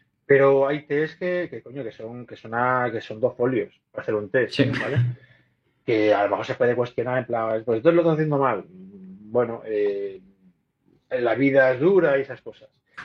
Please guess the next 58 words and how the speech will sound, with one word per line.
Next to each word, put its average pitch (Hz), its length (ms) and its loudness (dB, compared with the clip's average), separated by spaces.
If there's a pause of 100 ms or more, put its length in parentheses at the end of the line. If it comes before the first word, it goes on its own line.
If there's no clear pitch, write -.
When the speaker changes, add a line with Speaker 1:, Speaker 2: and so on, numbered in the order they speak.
(360)
Speaker 1:
Pero 147 360 2
una 175 200 -6
de 196 60 -6
las 190 180 -4
ventajas 180 360 -10
que 175 100 -12
tienen 165 240 -6
los 123 160 -6
doc 156 240 -4
test, 180 300 -2
para 127 120 -10
mí 135 100 -8
una 151 80 -2
ventaja 147 280 -4
muy 147 180 -8
importante, 147 840 -2
es 131 480 -2
muy 160 140 0
importante, 175 260 2
pero 143 100 0
yo 147 80 2
no 170 100 2
lo 160 80 2
suelo 135 220 -2
usar, 98 380 -10
¿eh? 151 120 -10 (120)
No 131 80 -2
lo 127 80 2
suelo 131 180 -4
usar 147 180 0
por 143 120 0
lo 135 40 0
que 135 60 2
te 127 140 0
digo 139 180 4
de, 135 240 2 (160)
prefiero 139 240 0
tener 151 160 2
una, 147 240 -2
una 147 220 -4
única 143 260 0
herramienta, 123 540 0
y 120 60 0
en 120 60 -6
mi 123 80 -6
caso 135 200 4
solo 143 240 2
la 135 60 2
única 139 200 2
her-, - 160 0
para 127 140 2
una 127 160 -2
cosa, 160 340 -2
cada 120 180 -4
cosa 165 280 2
una 135 140 -4
cosa, 107 280 -16
¿no? 156 100 -18